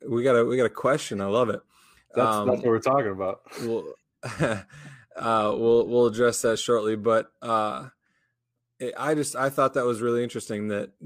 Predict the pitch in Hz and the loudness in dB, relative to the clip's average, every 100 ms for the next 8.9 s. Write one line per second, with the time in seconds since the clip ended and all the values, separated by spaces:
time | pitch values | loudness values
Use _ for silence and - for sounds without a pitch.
0 | - 120 113 120 113 110 98 _ - 131 | -10 -6 -6 -6 -6 -6 -8 _ -2 0
1 | 123 117 - - 131 110 107 107 127 120 | 0 -4 -6 2 4 4 2 0 -2 -2
2 | 113 107 101 - 113 123 104 101 104 101 | -2 -2 -2 -4 -2 -2 -2 -8 -6 -2
3 | 104 98 104 107 107 - 113 131 147 92 | -2 2 2 0 -6 -4 -4 -4 -8 -8
4 | 113 110 - 220 190 127 120 214 214 - | -6 -6 -8 -6 0 0 0 -4 -6 -4
5 | 107 120 123 - 104 98 117 123 120 123 | -2 -4 -6 -4 -4 -4 0 2 2 0
6 | 107 - 131 - 117 - 113 143 - 104 | -2 -2 0 0 -2 -2 -4 -2 -4 -6
7 | - 110 98 101 - _ _ _ _ 104 | -6 -8 -6 -8 -12 _ _ _ _ -4
8 | 101 104 110 110 107 107 107 104 - | -2 0 0 0 0 2 2 2 -2